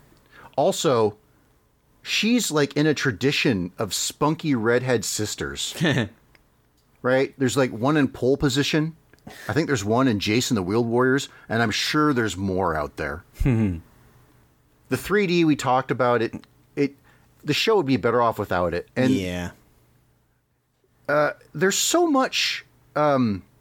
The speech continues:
Speaker 1: there's so many instances of foreground objects throughout the shows moving through. You know,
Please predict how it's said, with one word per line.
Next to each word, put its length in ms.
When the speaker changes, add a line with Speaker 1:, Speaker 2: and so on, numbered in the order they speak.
Speaker 1:
there's 200
so 160
many 180
instances 640
of 120
foreground 520
objects 600
throughout 300
the 60
shows 680
moving 340
through. 260
You 100
know, 80